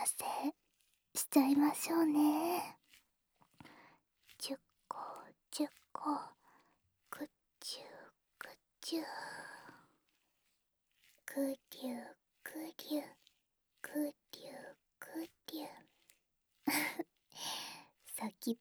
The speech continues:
ぽいじられると我慢できなくなっちゃいますね。私の腕、ぎゅーってしてて、かわいい。おちんちん、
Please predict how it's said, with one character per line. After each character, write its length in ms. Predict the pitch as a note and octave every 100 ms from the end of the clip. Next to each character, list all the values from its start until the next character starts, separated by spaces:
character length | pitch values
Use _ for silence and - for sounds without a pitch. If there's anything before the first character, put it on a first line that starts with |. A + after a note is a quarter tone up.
| -
ぽ 140 | B3
い 140 | A#3+ -
じ 140 | C#4
ら 160 | C4 B3+
れ 120 | C4+
る 160 | C4 -
と 120 | -
我 80 | B3 A#3+ - _ _ _ _ _ -
慢 520 | A#3 A3 A3+ F#3+ F3+
で 180 | - -
き 100 | -
な 160 | D4 E4
く 180 | - D4
な 140 | C4+
っ 60 | B3+ -
ち 100 | C4
ゃ 40 |
い 60 | B3
ま 200 | A#3+ A#3+
す 180 | - B3+
ね。 600 | C#4 D4 D#4 E4+ - - - _ _ _ - - _ _ _ _ -
私 480 | A#3+ A#3+ B3 - B3+
の 320 | B3 B3+ B3+
腕、 140 | B3 C#4 C4 - - _ _ _ _ _
ぎ 220 | - A#3+ -
ゅ 260 | - -
ー 280 | - - -
っ 20 | - -
て 120 | E4+
し 140 | -
て 180 | - C#4 -
て、 100 | - - - - - _ _ _ - -
か 220 | - -
わ 340 | B3 A#3+ - -
い 240 | C4+ C#4+
い。 80 | E4+ - _ _ - _ _ - - - - - - - - _ -
お 80 | B3 -
ち 160 | -
ん 140 | B3+ B3 -
ち 120 | -
ん、 180 | A#3+ A#3